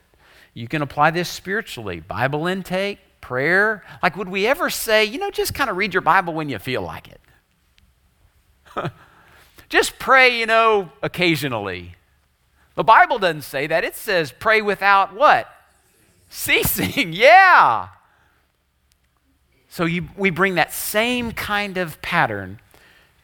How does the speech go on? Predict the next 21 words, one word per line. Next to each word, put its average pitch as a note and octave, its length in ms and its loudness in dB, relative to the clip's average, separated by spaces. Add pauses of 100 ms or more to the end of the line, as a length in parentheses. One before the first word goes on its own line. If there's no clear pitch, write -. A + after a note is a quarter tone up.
to D3 140 -4
our B2+ 120 2
giving. A2 460 -6
"On G#2+ 100 -10
the A2 60 -8
first - 480 -6
day D#3 360 -2
of B2 200 -6
every D#3+ 400 -4
week, A2+ 520 -8 (1700)
each F3+ 500 -2
of A#2 300 0
you." F#2 400 -8 (320)
Okay, A#2+ 720 -2 (320)
now G2+ 180 -12
Paul's B2+ 320 -6
gonna B2+ 160 -10
step B2 300 -8
on A#2 120 -8
some A#2+ 180 -14
toes. D#2 640 -10